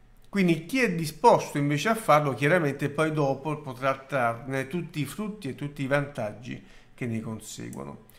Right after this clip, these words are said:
Comunque, per riepilogare quello che abbiamo trattato nel corso degli ultimi articoli e video che ho pubblicato nel blog,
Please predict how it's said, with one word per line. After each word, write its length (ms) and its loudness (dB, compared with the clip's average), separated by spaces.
Comunque, 600 0
per 200 -2
riepilogare 840 4
quello 180 -4
che 60 -6
abbiamo 300 -6
trattato 480 0
nel 180 -6
corso 360 -6
degli 140 -4
ultimi 380 -4
articoli 680 -4
e 40 -4
video 460 -4
che 60 -12
ho 60 -10
pubblicato 680 -4
nel 160 -6
blog, 520 -4